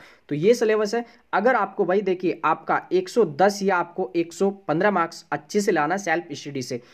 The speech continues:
तो आपको देखिए, सबसे पहले इन सभी सब्जेक्ट की आपको जो है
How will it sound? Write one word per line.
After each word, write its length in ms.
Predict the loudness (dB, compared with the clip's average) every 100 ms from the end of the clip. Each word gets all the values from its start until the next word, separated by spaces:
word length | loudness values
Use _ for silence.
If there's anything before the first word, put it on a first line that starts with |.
| -20 -14
तो 120 | -4 -2
आपको 280 | 0 2
देखिए, 280 | 2 2 -2
सबसे 420 | -2 0 0 0 0
पहले 340 | 0 2 2
इन 320 | 0 2 2 2
सभी 280 | 2 0
सब्जेक्ट 340 | 0 0 0 0
की 100 | 0
आपको 440 | 0 -2 _ -6
जो 100 | -2
है 100 | -4